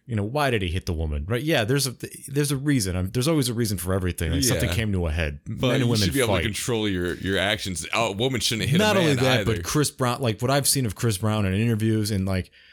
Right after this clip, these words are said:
Speaker 1: how, like, his, how his, some of his friends have defended him in the industry, everything. He, that's not his first offense. Like, he's just a, he seems like a piece of shit. So, like, I think he, he's someone who should be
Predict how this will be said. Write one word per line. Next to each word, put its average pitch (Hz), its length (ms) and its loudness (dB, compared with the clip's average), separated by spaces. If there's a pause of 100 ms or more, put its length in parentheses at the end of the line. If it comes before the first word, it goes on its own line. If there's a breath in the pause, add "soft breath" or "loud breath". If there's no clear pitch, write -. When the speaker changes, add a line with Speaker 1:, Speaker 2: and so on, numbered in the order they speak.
(200 loud breath)
Speaker 1:
how, 117 340 -2
like, 104 300 -2 (160)
his, 131 240 0 (100)
how 120 220 2
his, 127 180 0
some 123 220 0
of 120 40 0
his 101 140 0
friends 107 240 0
have 98 100 -4
defended 98 440 0
him 117 120 0
in 110 60 0
the 90 140 2
industry, 110 280 -2
everything. 98 300 -2
He, 110 160 2
that's 127 320 0
not 127 160 -2
his 113 140 0
first 110 240 -2
offense. - 320 -4
Like, 95 140 -4
he's 120 200 -2
just - 220 0
a, - 60 -6 (140)
he 139 140 -2
seems 139 240 2
like 87 100 -2
a 78 60 -4
piece 90 260 -2
of 85 60 -6
shit. - 360 -2 (640 loud breath)
So, - 120 0
like, 110 180 2
I 135 200 2
think 104 320 0
he, 98 160 0
he's 120 280 0
someone 98 280 0
who 98 160 -2
should 90 320 -2
be 76 260 -4